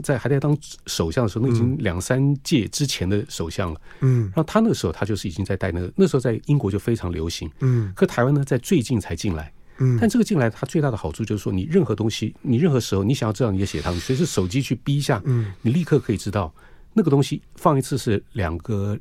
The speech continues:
Speaker 1: 两个多礼，呃，可以放两个礼拜，
Speaker 2: 嗯。
Speaker 1: 两千多块钱。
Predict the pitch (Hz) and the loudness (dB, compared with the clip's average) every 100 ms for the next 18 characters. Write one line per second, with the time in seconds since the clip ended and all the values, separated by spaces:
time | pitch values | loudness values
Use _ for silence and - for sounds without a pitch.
0 | - 85 98 117 95 78 - 104 - 151 | -4 -4 0 0 0 -4 -4 -4 0 0
1 | 156 113 87 78 131 82 - 92 127 120 | 2 0 0 0 -2 -2 -4 -2 2 2
2 | 101 90 - 95 85 131 135 120 110 - | 0 -6 -4 -2 2 2 0 0 -4 -4